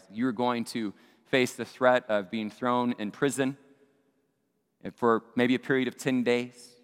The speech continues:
Right? That's, that's kind of the, the description of it. And so let's make sure we understand that. That reference to ten days is not necessarily a literal ten days. That's a phrase that can often refer to a short amount of time.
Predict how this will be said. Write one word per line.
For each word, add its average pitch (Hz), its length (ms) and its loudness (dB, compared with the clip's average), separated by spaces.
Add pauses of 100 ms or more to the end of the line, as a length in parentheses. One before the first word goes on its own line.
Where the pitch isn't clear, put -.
(1120)
Right? 98 100 -10
That's, 120 380 2
that's 117 220 2
kind 120 340 0
of 113 140 -10
the, 107 180 2 (400)
the 110 80 -2
description 123 760 -4
of 107 200 4
it. 117 100 -4
And 117 100 -4
so - 120 -8
let's 131 200 -2
make 135 140 -4
sure - 160 -6
we 123 80 -2
understand 110 400 -6
that. 101 140 -4
That 131 140 4
reference 165 360 2
to - 100 -10
ten 135 340 0
days 110 500 2
is 113 200 -8
not 127 360 0
necessarily 117 500 -4
a 98 60 -2
literal 117 400 0
ten 113 260 -6
days. 110 240 0
That's 113 160 -6
a 107 60 -12
phrase 110 380 0
that 104 100 -12
can 113 100 -6
often 107 380 -2
refer 107 340 -2
to 104 320 -6 (320)
a 113 60 2
short 127 420 2
amount 110 340 2
of 98 120 -8
time. 110 340 -2